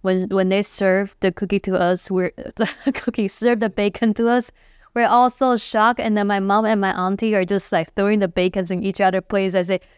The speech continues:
"See, it even cleans like a cookies, ha, ha, ha." And, like,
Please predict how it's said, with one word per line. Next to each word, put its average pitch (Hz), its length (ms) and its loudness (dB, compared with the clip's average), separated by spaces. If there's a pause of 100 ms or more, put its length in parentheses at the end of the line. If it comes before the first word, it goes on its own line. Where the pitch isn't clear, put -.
(140)
"See, 339 600 0
it 320 80 0
even 339 240 0
cleans 349 380 -2
like 311 120 2
a 294 100 2
cookies, 302 420 -2
ha, 330 100 0
ha, 277 260 2
ha." 240 260 2
And, 220 220 2
like, 208 300 0